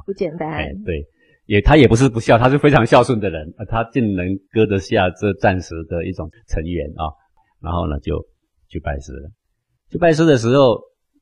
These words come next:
Speaker 2: 碰到了这个五祖啊，在堂上就问他说啊：“奴何方人呢？啊，欲求何物啊？”五祖问慧能说：“你是何方人士啊？”意思是从哪来啊？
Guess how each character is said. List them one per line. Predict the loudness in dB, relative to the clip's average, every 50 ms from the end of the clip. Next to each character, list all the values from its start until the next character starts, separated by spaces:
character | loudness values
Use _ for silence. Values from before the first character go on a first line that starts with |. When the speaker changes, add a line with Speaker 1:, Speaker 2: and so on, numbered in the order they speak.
| _ _ _ _ _ _ _ _ _ -4
Speaker 2:
碰 | -2 0 4
到 | 4 4
了 | 4 2 2
这 | 0 -2
个 | -2 -2 -2 -2 -4 -6 -8 -10 -12 -14 -8
五 | -6 -6 -4
祖 | -4 -4 -4
啊， | -4 -4 -6 -6 -10 _ _ _ _
在 | -4 -4
堂 | -4 -4 -4 -4
上 | -4 -4 -4 -4
就 | -2 -2 -4 -2
问 | -2 -4 -4 -4 -4
他 | -4 -4 -4 -4
说 | -4 -4 -2
啊 | -2 -4 -4 -8 -14 _ _ _ _ _ _ _ _ _ _ _ _ _ _ _ _ _
：“奴 | -2 0 0 0 0 0
何 | -2 -2 0 2 2 2
方 | 0 0 0 0 0 0
人 | -2 -2 -4 -6
呢？ | -10 -12 -14 _ _ _ _ _ _ _ _ _ _ _ _ _
啊， | -14 -12 -12 -12 -14 _ _
欲 | -10 -6 -4 -4 -4 -4
求 | -6 -10 -10 -8 -6 -4 -2 -2 -4 -4 -6 -10
何 | -12 -10 -8 -6 -6 -6 -6
物 | -6 -6 -6 -6 -6
啊？” | -10 -14 _ _ _ _ _ _ _ _ _ _ _ _ _ _ _ _ _ _ _ _ _ _ _ _ _ _ _ _ _ _ _ _ _
五 | -6 -4
祖 | 0 2 4 4 4 4
问 | 4 4 4 6
慧 | 6 6
能 | 6 4 4
说 | 2 4 2 2 2 0 -2
：“你 | -2
是 | -2 0 0 0 0 0 -2 -2 -4 -6 -8 -14 _ _ _ _
何 | -6 -4
方 | -2 -2 -2
人 | -2 -2 -4
士 | -4 -4 -4
啊？” | -4 -4 -4 -4 -8 -12 -16 _ _
意 | -12 -10 -10
思 | -8 -10 -10
是 | -10 -10 -12
从 | -10 -8 -6
哪 | -6 -6 -6
来 | -6 -8 -8 -8 -8
啊？ | -8